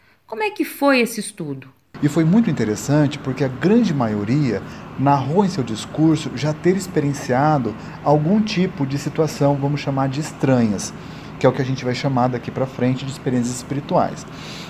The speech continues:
Speaker 2: Então, por exemplo, os profissionais da, da terapia intensiva, eles não sabiam explicar, às vezes, um cheiro diferente que eles sentiam.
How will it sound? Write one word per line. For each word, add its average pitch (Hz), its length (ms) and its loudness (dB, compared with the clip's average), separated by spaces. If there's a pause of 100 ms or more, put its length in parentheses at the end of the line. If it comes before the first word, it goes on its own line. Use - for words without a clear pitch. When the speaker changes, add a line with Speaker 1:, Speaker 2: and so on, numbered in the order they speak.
Speaker 2:
Então, 147 200 4
por 156 140 2
exemplo, 110 400 0
os - 80 -10
profissionais 160 600 2
da, 160 200 -4 (200)
da 135 80 4
terapia 143 320 -2
intensiva, 135 640 -2 (440)
eles 165 180 2
não 185 100 0
sabiam 165 300 2
explicar, 135 640 2
às 107 140 -2
vezes, 113 460 0
um 143 140 0
cheiro 139 480 2
diferente 113 680 0
que - 80 -8
eles 98 140 -6
sentiam. 117 680 -2